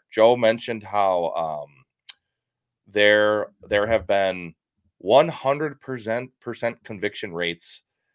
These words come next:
in January sixth cases that decided to take it to trial.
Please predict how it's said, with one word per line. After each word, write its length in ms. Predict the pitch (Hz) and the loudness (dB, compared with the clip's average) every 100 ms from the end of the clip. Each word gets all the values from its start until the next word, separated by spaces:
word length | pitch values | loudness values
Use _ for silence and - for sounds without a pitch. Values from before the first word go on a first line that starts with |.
| _ _ - | _ _ -8
in 360 | 101 98 92 - 90 | 0 0 -2 -8 -6
January 420 | 104 104 101 98 | 0 0 0 -6
sixth 300 | - - - | -6 -10 -6
cases 480 | 90 85 90 85 - _ _ _ - | -6 -4 -6 -10 -14 _ _ _ 0
that 340 | 98 92 - _ - | 2 2 -2 _ -14
decided 520 | 98 - 95 95 85 | -10 0 2 2 -2
to 100 | - | -12
take 260 | - 95 95 | -6 -6 -6
it 80 | |
to 100 | 90 | -12
trial. 500 | 87 87 76 69 69 | -8 -4 -2 -2 -6